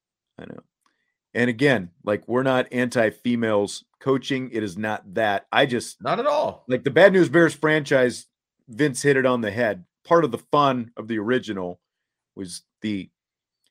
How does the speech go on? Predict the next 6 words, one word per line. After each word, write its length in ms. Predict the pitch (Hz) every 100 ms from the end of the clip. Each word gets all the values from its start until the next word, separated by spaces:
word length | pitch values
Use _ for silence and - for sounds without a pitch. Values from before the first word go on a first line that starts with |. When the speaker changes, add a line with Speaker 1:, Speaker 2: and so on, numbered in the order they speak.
| _ _ _
Speaker 1:
extreme 680 | 110 - - - 165 175 165
precociousness 1040 | 143 147 147 160 151 131 113 101 82 - -
Speaker 2:
Yes. 200 | 117 104 -
Speaker 1:
of 140 | 104
the 80 | 110
kids 680 | - 143 110 78 - -